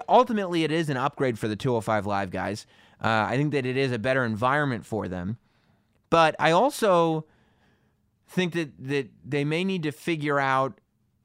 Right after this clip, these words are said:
a ticket buying method so that the same fans don't go to every single show. Because if the same fans go to every single show, I worry that they're gonna start taking stuff for granted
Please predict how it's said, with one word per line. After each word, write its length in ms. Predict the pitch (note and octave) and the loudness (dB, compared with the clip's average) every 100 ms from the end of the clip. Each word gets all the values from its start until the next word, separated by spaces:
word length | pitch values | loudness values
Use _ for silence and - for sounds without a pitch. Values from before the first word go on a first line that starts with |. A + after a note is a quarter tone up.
| _ _ | _ _
a 140 | A#2+ A2+ _ | -6 -6 _
ticket 420 | - F3 - B2 | -8 -6 -6 -8
buying 460 | A2+ A#2 A#2+ A2+ G#2+ | -2 0 0 0 -2
method 480 | A2 G#2+ - F2 F2+ _ _ | -2 -4 -8 -10 -10 _ _
so 180 | - C3+ | -6 -4
that 160 | A2+ | -6
the 80 | G2+ | -10
same 320 | G#2+ D3 C#3 | -6 -4 -4
fans 360 | C3 C3+ B2 A#2 | -4 -4 -4 -4
don't 160 | A#2+ A2+ | -6 -4
go 120 | A#2 | -4
to 160 | A2+ | -4
every 240 | - A2+ A2 | -4 -4 -4
single 320 | - A2+ G2+ | -6 -4 -4
show. 300 | G2+ D3+ C3+ | -4 -4 -2
Because 260 | G2+ A2 A2+ | -4 -6 -8
if 80 | |
the 80 | A2 | -8
same 240 | C#3 F3+ F3 | -6 -4 -4
fans 540 | - E3+ D3+ C3+ - _ _ _ _ _ D#3+ | -2 -2 -2 -4 -8 _ _ _ _ _ -2
go 100 | F#3 | 0
to 80 | |
every 220 | E3+ D#3+ D3+ | 0 0 -4
single 240 | D#3 C3 | -4 -4
show, 300 | A#2+ D#3 D3 | -4 0 2
I 100 | B2 | 2
worry 460 | B2 D3 D3 A#2 G#2 _ | 2 0 0 -2 -6 _
that 120 | - B2 | -8 -4
they're 120 | B2+ | -4
gonna 120 | B2+ | -4
start 340 | - C3 A#2 _ _ _ _ _ | -4 -4 -6 _ _ _ _ _
taking 340 | - F3+ D#3 D3 | -4 -4 -4 -6
stuff 320 | - D3 - | -4 -4 -4
for 100 | B2 | -6
granted 500 | G#2 A#2+ B2 G#2+ F#2+ | -4 -4 -6 -8 -14